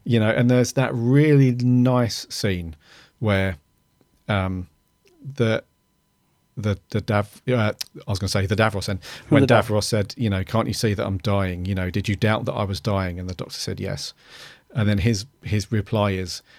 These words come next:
Speaker 1: you know, "You're not a good doctor." And they
Speaker 2: <laughs>
Speaker 1: both start laughing and stuff. I,
Speaker 2: Brilliant.
Speaker 1: that was so good. I mean, that is Moffat at his best. I
Speaker 2: Yeah,
Speaker 1: th-, I think we can agree.
Speaker 2: absolutely.
Speaker 1: You know, that is, those,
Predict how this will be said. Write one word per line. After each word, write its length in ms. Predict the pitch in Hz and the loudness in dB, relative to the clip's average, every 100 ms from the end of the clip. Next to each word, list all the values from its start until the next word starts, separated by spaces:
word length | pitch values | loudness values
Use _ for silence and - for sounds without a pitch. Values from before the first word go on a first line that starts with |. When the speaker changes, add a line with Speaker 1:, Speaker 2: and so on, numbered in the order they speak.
| _ _ _ _ _ | _ _ _ _ _
Speaker 1:
you 100 | 107 | -2
know, 200 | 98 95 - _ _ _ | -2 -2 -6 _ _ _
"You're 220 | 104 104 | -2 0
not 180 | 101 - | 0 0
a 60 | - | -2
good 180 | 113 - | -2 -2
doctor." 420 | 110 - - - - _ _ _ _ _ _ - - _ - | -6 -6 -8 -10 -10 _ _ _ _ _ _ -20 -20 _ -4
And 140 | 107 | 0
they 100 | 104 | 4
Speaker 2:
<laughs> 40 | - | 4
Speaker 1:
both 200 | 107 - | 4 2
start 260 | 113 107 | 0 0
laughing 380 | 107 104 95 95 | 2 0 0 -4
and 100 | 90 | -6
stuff. 300 | - 92 - _ - _ - | -6 -10 -10 _ -20 _ -6
I, 40 | 139 | -2
Speaker 2:
Brilliant. 380 | 127 120 - | 0 -2 -2
Speaker 1:
that 180 | 135 135 | 0 0
was 120 | 139 | 0
so 460 | - - 123 147 139 | -2 -2 0 4 4
good. 360 | 131 117 98 123 | 6 2 2 0
I 60 | |
mean, 220 | 117 113 | 2 2
that 260 | 110 143 127 | 2 2 2
is 100 | 101 | 0
Moffat 380 | 110 110 - 107 | 2 0 0 -4
at 100 | 110 | -4
his 140 | 101 | -8
best. 500 | 90 101 - - - - _ _ _ _ _ | -6 -6 -6 -10 -14 -20 _ _ _ _ _
I 20 | - | -12
Speaker 2:
Yeah, 240 | 139 139 123 | 2 4 6
Speaker 1:
th-, 120 | 120 | 2
I 40 | |
think 180 | 110 123 | 2 2
we 80 | 110 | 2
can 160 | 110 | 2
agree. 140 | 101 117 | 2 2
Speaker 2:
absolutely. 280 | 98 98 - 104 | 0 -2 -2 0
Speaker 1:
You 40 | |
know, 160 | 98 101 | 0 2
that 180 | 123 - | 2 2
is, 100 | - | 0
those, 280 | 123 131 139 | 2 4 4